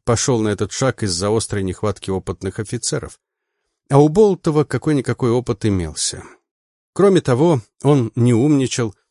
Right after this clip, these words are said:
не лез с ненужной инициативой и приказы выполнял без лишних разговоров. В разговорах с начальством бывший кавалерийский старшина Болотов больше молчал. В боях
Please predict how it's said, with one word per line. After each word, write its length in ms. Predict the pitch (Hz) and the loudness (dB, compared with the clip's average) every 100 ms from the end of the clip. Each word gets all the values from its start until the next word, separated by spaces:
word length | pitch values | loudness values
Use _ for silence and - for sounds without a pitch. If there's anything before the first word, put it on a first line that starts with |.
| _ | _
не 180 | 139 170 | 2 4
лез 360 | 185 180 - - | 4 2 0 -4
с 140 | - | -4
ненужной 500 | 127 135 147 110 113 - | -2 0 0 0 -2 0
инициативой 840 | 101 92 - 95 - 156 135 117 _ _ _ - | -2 -2 -4 -4 -2 -2 -2 -4 _ _ _ -4
и 140 | 147 151 | 0 0
приказы 500 | - 156 147 90 92 | 0 0 0 0 -2
выполнял 560 | 92 104 104 131 123 | -2 -2 0 0 -2
без 240 | 90 98 95 | -2 -4 -2
лишних 400 | 107 - 98 98 | -4 -4 -6 -6
разговоров. 640 | 82 95 80 73 - - _ _ _ _ _ _ _ _ _ 120 | -6 -6 -8 -10 -14 -20 _ _ _ _ _ _ _ _ _ 0
В 80 | |
разговорах 480 | 143 117 165 170 147 | 2 4 4 4 0
с 60 | - | 0
начальством 600 | 143 - 151 - 131 98 | -2 0 -4 -2 -2 0
бывший 340 | 135 - 113 | -2 -2 -6
кавалерийский 640 | - 113 110 117 117 - 104 | -4 -4 -2 -2 -4 -4 -6
старшина 500 | - 101 - 104 90 | -6 -6 -4 -4 -4
Болотов 480 | 117 135 110 101 85 | -2 -2 -2 -6 -4
больше 460 | 117 - 117 110 | -4 -2 -4 -4
молчал. 640 | - 107 113 - 85 - _ _ _ _ - | -4 -6 -6 -8 -12 -14 _ _ _ _ -6
В 160 | 123 98 | -2 2
боях 460 | 127 143 127 - | 2 2 0 -4